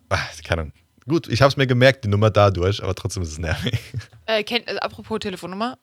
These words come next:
Speaker 2: ähm, es gab doch auch eine Zeit lang diese Werbung, wo so eine, so eine Klasse in einem Raum sitzt und, äh, die Lehrerin fragt irgendwie, ich weiß nicht, für was, was die, die Frage genau, aber irgendwas mit,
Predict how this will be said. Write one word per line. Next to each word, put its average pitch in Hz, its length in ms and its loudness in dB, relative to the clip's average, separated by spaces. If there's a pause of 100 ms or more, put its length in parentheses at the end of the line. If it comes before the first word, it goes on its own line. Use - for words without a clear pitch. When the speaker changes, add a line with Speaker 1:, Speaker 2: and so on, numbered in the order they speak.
Speaker 2:
ähm, 196 320 0
es 190 160 -8
gab 190 180 2
doch 226 140 0
auch 185 100 4
eine 196 160 -8
Zeit 208 300 2
lang 202 240 2
diese 190 400 -4
Werbung, 202 420 4
wo 208 80 -6
so 185 140 -6
eine, 180 240 -4
so 185 80 -12
eine 185 100 -8
Klasse 208 400 2
in 190 140 -2
einem 190 100 -8
Raum 196 320 2
sitzt 247 560 -4 (680)
und, 208 460 0
äh, 190 120 6
die 196 80 -4
Lehrerin 202 360 2
fragt - 420 -2
irgendwie, 208 220 -10 (180)
ich 196 100 -14
weiß 226 160 -2
nicht, 226 140 -10
für 208 320 -4
was, - 300 -6
was - 180 -10
die, 185 320 -8
die 180 100 -16
Frage 202 300 -2
genau, 185 200 -2
aber 185 180 2
irgendwas 196 300 -2
mit, 202 120 -8